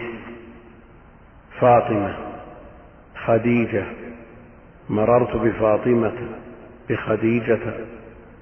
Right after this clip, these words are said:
نعم، علمية وتأنيث. إذا اجتمعت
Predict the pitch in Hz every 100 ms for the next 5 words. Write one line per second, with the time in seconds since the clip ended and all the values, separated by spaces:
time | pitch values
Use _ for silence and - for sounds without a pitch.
0 | - - - 110 120 139 - 131 - -
1 | - - 120 117 120 113 - 107 104 101
2 | - - - - - - - - - -
3 | - - - - - - - - - -
4 | 156 165 165 190 190 160 139 135